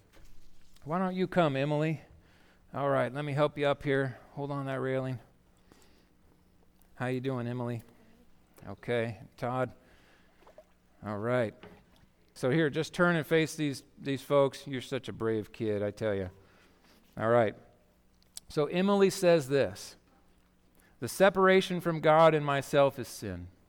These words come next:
When I was four years old, I read the Bible stories with my dad that said sin separates us from God. When sin separates us from God, we go to hell because we need to pay for our own sins. If we walked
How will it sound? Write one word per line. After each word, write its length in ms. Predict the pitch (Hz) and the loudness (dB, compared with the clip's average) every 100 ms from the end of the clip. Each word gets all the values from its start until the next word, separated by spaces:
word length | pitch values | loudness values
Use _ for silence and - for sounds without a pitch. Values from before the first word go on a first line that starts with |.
| _ _ _ _ _ _ | _ _ _ _ _ _
When 160 | 131 151 | -2 4
I 180 | 165 180 | 6 6
was 180 | 147 | 4
four 300 | - 180 190 | 0 4 6
years 300 | 190 185 175 | 6 6 4
old, 260 | 160 170 180 | 4 4 4
I 80 | 139 | 4
read 240 | 135 160 | 4 2
the 60 | 151 | 2
Bible 380 | 139 147 156 139 | 4 4 4 0
stories 440 | - 160 160 156 | -2 2 2 0
with 180 | 143 135 | -4 -4
my 140 | 131 | -4
dad 480 | 127 135 156 110 107 - _ _ _ _ _ | 2 4 4 2 -4 -16 _ _ _ _ _
that 140 | 131 127 | -4 -2
said 360 | 175 175 170 | 4 6 4
sin 360 | - 175 180 180 | 0 0 0 0
separates 600 | - 180 165 143 143 - | -2 -2 0 0 0 -2
us 140 | 147 | -6
from 160 | - 139 | -6 -4
God. 360 | 151 156 98 98 _ _ _ _ _ _ | 0 0 -2 -10 _ _ _ _ _ _
When 200 | 147 151 | -2 -2
sin 320 | 143 202 208 | 0 2 2
separates 600 | 202 202 196 180 165 156 | 2 2 4 2 0 2
us 160 | 165 147 | 0 0
from 160 | 156 147 | -4 0
God, 420 | 151 165 170 147 - _ - | 4 4 2 -2 -16 _ -10
we 80 | 131 | 0
go 180 | 165 196 | 4 6
to 80 | |
hell 360 | 170 214 254 127 - _ _ _ _ _ _ | 6 6 4 0 -10 _ _ _ _ _ _
because 360 | 135 156 180 160 | -4 4 4 4
we 120 | 180 | 0
need 240 | 175 190 | 2 0
to 80 | 160 | -2
pay 300 | - 180 202 | -4 2 2
for 220 | 196 180 | 2 4
our 160 | 175 180 | 6 6
own 240 | 190 202 | 4 2
sins. 560 | 185 208 233 113 113 - - _ _ _ _ _ _ _ - | -2 -2 -2 -4 -10 -18 -20 _ _ _ _ _ _ _ -6
If 180 | 117 - | -6 0
we 160 | 156 | 0
walked 440 | 165 156 170 - | 4 6 4 2